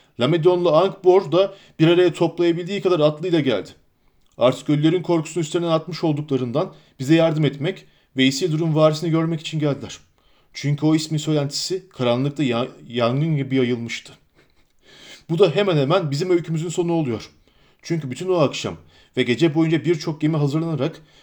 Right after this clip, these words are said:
mürettebatı bindirildi. Filo sabah yola çıktı. Şimdi çok geçmiş gibi geliyor ama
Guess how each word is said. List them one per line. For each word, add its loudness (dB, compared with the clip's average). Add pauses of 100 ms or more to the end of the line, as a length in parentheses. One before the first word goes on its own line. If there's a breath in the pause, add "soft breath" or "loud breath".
(140)
mürettebatı 0
bindirildi. -4 (680)
Filo 0
sabah 0
yola 0
çıktı. -14 (800 soft breath)
Şimdi -4
çok 2
geçmiş -2
gibi -4
geliyor -2
ama 0